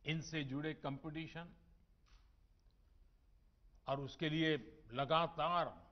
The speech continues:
स्पर्धाएं होती रहे, कॉम्पिटिशन कराकर इनका प्रचार प्रसार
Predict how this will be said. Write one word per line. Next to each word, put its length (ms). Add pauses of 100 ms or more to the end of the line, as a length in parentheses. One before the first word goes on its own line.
(200)
स्पर्धाएं 540
होती 380
रहे, 240
कॉम्पिटिशन 580
कराकर 560 (800)
इनका 360
प्रचार 640 (320)
प्रसार 540